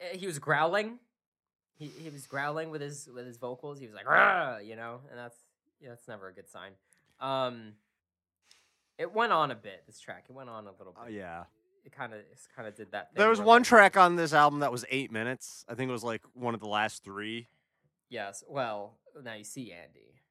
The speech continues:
Speaker 1: Well, we'll get there. Um, track number nine, Wa-, Walkin' Blues. Uh, my,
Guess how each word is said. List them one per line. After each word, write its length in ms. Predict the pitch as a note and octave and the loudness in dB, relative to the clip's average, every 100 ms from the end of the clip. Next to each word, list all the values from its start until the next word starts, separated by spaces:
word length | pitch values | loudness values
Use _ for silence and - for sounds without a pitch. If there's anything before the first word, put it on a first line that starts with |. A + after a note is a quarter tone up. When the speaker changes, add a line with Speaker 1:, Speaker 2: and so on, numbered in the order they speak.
| _ _ _ _ _ _ | _ _ _ _ _ _
Speaker 1:
Well, 160 | C#3+ A2+ | -14 -14
we'll 100 | B2 | -14
get 220 | - - | -16 -20
there. 240 | C#2 - - _ _ _ - | -20 -20 -20 _ _ _ -12
Um, 640 | C#3 C3 B2+ A#2 A2 G#2+ G#2+ _ _ _ _ _ _ _ _ _ _ _ - _ _ _ | -6 -4 -6 -8 -12 -16 -20 _ _ _ _ _ _ _ _ _ _ _ -20 _ _ _
track 200 | A3+ A3+ | 0 0
number 160 | A3 F3 | 0 -2
nine, 600 | D3+ C#3 F#2 E2+ C#3+ D#3 _ | 2 0 0 -10 -20 -20 _
Wa-, 260 | C3+ C3+ C#3+ D3+ | -6 -6 -6 -12
Walkin' 640 | B2 C#3 A#3 C#4+ B3+ E3 | -6 -2 0 -2 -8 -8
Blues. 880 | - C#3 D#3+ A2 D#2+ C#2 C#2+ - - _ - | -10 -8 -8 -10 -20 -20 -20 -20 -20 _ -18
Uh, 500 | G#2+ G#2 G#2+ G#2 G2 - | -12 -10 -10 -10 -12 -14
my, 440 | A#2 A#2 A2+ A2 | -14 -12 -12 -14